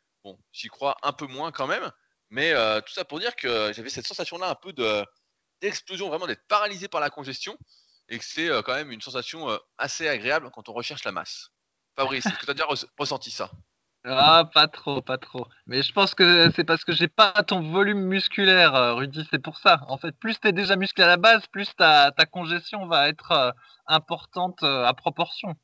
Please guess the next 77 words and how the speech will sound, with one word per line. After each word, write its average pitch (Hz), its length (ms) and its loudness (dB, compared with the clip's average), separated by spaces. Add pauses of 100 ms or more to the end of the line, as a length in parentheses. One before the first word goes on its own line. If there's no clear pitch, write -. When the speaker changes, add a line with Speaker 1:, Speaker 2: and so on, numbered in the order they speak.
(360)
Speaker 2:
Donc 127 160 -16
c'est - 120 -12
aussi 139 200 -12
pour - 200 -16
ça 151 120 -2
que - 80 -12
tu - 80 -16
ressens - 220 -6
Speaker 1:
Ouais, 262 60 0
Speaker 2:
bien 320 120 2
le - 80 -2
Speaker 1:
mais, 139 100 4
Speaker 2:
truc, 123 40 6
Speaker 1:
euh, 123 180 4
Speaker 2:
je - 20 -4
pense. - 260 -12
Speaker 1:
ça, 156 100 2
ça 165 120 -4
le 160 60 -8
faisait 214 220 -4
pas 180 120 0
sur 180 120 -8
le 175 60 -12
Super 160 260 -8
Pump. 226 260 -12
Là, 208 80 -8
c'est - 100 -8
la 214 60 -6
première 220 300 -10
fois 220 220 -6
au 147 120 -8
dos 196 160 -14
que 151 120 -12
je - 80 -16
ressens 147 280 -14
ça, 214 140 -6
là, 208 180 -6
vraiment, 233 460 -8
euh, 107 40 -4 (680)
comme 214 160 -10
une 170 120 -14
paralysie, 202 460 -2
comme 233 140 -10
quand 202 100 -10
je - 80 -12
fais 165 80 -10
les 156 120 -8
pecs 196 260 -12
ou - 20 -10
les 147 140 -8
bras 135 200 -8
ou 160 60 -12
les 123 160 -14
épaules, 165 240 -16
là, 208 100 -10
comme 123 140 -20
je - 80 -20
disais. 143 260 -16 (360)
Et 98 80 -20
vraiment, 208 500 -8
je - 60 -20
me 113 60 -20
suis - 100 -20
dit, 170 80 -20
putain, - 160 -16
mais 113 80 -16
c'est 110 140 -16
fou, - 220 -20
quoi, 110 200 -8
hein, - 20 -10
c'est, 101 460 -10 (480)
donc 107 100 -20
demain, 147 140 -10
je 131 80 -12
teste 139 260 -10
aux 123 60 -8
jambes. 143 240 -6